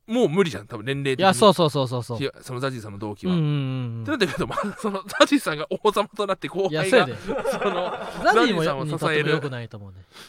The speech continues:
Speaker 1: うん。
Speaker 2: いや、名残惜しい。やっぱ、俺の家、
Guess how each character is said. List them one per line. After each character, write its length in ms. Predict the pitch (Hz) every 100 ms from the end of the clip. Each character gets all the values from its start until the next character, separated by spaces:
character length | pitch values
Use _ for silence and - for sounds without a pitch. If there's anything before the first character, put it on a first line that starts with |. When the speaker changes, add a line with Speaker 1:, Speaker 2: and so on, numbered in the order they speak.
| _
Speaker 1:
う 80 | 147
ん。 420 | 131 123 113 92
Speaker 2:
い 60 | -
や、 60 | 139
名 60 | 170
残 100 | 185
惜 200 | 180 180
し 200 | - 127
い。 20 |
や 80 | 139
っ 40 |
ぱ、 220 | - 123 - -
俺 200 | 220 214
の 160 | 202
家、 320 | 196 175 139